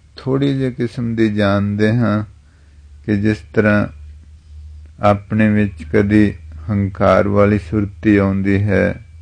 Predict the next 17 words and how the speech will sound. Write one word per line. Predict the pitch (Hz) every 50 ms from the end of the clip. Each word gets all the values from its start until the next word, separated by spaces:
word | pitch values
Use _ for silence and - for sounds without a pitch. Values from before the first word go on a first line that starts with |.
| - - - - - - - - - - - - - - -
ਕਦੀ | 104 101 98 101 104 101 101
ਨਿਮਾਨਤਾ | 98 98 98 95 95 95 95 92 92 95 95 98 101 98 - - 98 98
ਵਾਲੀ | 98 98 98 98 98 95
ਸੁਰਤੀ | 87 - - 101 95 92 85 82 82 98 95 95
ਆਉਂਦੀ | 95 92 92 92 90 92 95 98
ਹੈ, | 95 101 101 95 95 92 - - - - - - - - - - - - - - - - - - - - - - - - - - - - - - - - - - - - - - - - - 78 - - - - - 76 76 76 73 76 73 71 - - - - - - - - - - - - 71 71 - - - - - - - - - - - - - - - - - - -
ਕਦੀ | 104 98 92 95 104 104 101 101 101 - - - - - - - - - - - - - - - - - - - -
ਕਿਸੇ | 110 101 - - 113 107 101
ਨੂੰ, | 101 104 104 101 98 95 101 - - - - _ _ _ _ _ _ - - - -
ਕਿਸੇ | 107 98 95 - - 107 101
ਦਾ | 95 98 104 101 101 98 95 95 98 - - - - - - - - - - - - -
ਪਰਉਪਕਾਰ | 104 104 104 107 113 110 104 - 113 - 110 104 104 104 101
ਕਰਨ | 104 110 104 104 104 104 107
ਵਾਲੀ | 107 107 107 107 107
ਸੁਰਤੀ | 101 - - 107 101 101 101 - - 107 104 101
ਆਉਂਦੀ | 101 101 98 98 95 101 98 95
ਹੈ, | 95 95 101 101 98 95 98